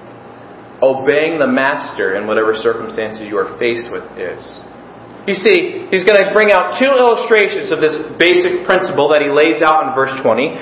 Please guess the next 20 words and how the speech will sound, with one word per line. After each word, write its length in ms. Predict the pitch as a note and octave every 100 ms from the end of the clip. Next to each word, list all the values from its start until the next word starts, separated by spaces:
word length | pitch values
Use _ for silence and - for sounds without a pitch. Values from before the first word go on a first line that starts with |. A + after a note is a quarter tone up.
| - -
that 80 | D3+
he 80 | C#3+
said 160 | - E3
in 80 | D3+
verse 220 | C#3+ C#3+ -
seventeen, 400 | C3 B2+ - C3+
and 160 | D3+ C#3
it'll 160 | C#3
say 160 | E3 D3+
in 80 | C3
verse 240 | C3 -
twenty-four. 960 | C#3 B2 - F#3 A#2 - - - - -
He's 160 | D3
gonna 160 | F#3 F#3+
lay 80 | G3
out 240 | F#3+ -
two 80 | A#3+
illustrations, 800 | A3+ A3 G#3+ G#3 F3+ - - -
circumcision 720 | F#3+ G#3 A3 A3 A3+ A#3 G#3+
and 160 | F3+